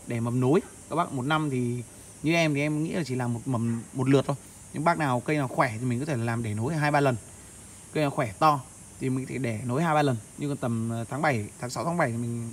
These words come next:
âm lịch, tháng sáu, tháng bảy, dương lịch tháng bảy, tháng tám mình có thể làm để nối mầm gốc rồi.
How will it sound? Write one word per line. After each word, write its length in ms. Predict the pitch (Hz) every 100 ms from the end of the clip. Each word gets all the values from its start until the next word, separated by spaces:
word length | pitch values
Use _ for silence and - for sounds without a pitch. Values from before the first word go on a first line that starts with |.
| -
âm 120 | 151
lịch, 100 | 135 - -
tháng 120 | 131
sáu, 120 | 139
tháng 80 | 160
bảy, 140 | 139 - - - - - -
dương 200 | 151 147
lịch 100 | 123
tháng 120 | 139
bảy, 120 | 147
tháng 100 | 113
tám 260 | 104 127 170 -
mình 120 | 143
có 60 | 139
thể 80 | 131
làm 220 | 117 117
để 120 | 117
nối 140 | 107 143
mầm 120 | 135
gốc 140 | 185 143
rồi. 200 | 131